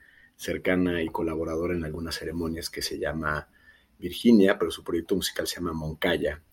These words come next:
Está como Moncaya en, en, en Spotify, eh, y tiene una música que es,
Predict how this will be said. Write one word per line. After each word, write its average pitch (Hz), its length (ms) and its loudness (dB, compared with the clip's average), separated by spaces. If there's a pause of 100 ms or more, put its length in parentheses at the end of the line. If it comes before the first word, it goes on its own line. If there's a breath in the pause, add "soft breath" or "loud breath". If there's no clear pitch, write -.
(120)
Está - 300 -10
como 78 460 -8 (440 soft breath)
Moncaya 87 580 6
en, 78 340 -4
en, 78 380 -6
en 78 180 -10
Spotify, 90 720 2 (240)
eh, - 200 -6
y - 60 -16
tiene 95 200 4
una 87 80 6
música 90 720 2 (960 soft breath)
que 87 160 0
es, - 580 -4